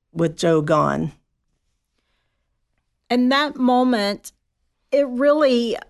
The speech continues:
Speaker 2: changed the course of your ministry, didn't it?
Speaker 1: It, it did, definitely. We had been Corps officers our whole officership.
Speaker 2: Which are local pastors within the Salvation Army.
Speaker 1: Mm-hmm.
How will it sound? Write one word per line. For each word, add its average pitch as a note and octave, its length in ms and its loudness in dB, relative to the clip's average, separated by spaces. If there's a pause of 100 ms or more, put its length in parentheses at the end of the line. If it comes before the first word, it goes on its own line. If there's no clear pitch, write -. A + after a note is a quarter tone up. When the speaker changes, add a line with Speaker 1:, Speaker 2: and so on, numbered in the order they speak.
(200)
Speaker 2:
changed B3 540 -2
the G#3+ 100 -6
course G#3+ 480 -4
of G3+ 240 -6
your G3+ 160 -4
ministry, G3+ 560 -4
didn't F#3 300 -8
it? - 160 -8
Speaker 1:
It, - 100 -4 (140)
it G3+ 160 0
did, D#3 340 -2 (680)
definitely. D#3+ 720 -2 (300)
We F#3+ 180 2
had G3+ 140 2
been F3+ 160 0
Corps F3 300 0
officers G3 880 -4 (260)
our E3 160 -2
whole D#3+ 440 0 (180)
officership. E3+ 760 -4
Speaker 2:
Which A#3 220 0
are A3+ 220 2
local A3+ 420 0
pastors G3+ 880 -4
within F#3+ 320 -6
the F#3 80 -8
Salvation F#3 600 -6
Army. F#3+ 360 -4
Speaker 1:
Mm-hmm. E3+ 180 -2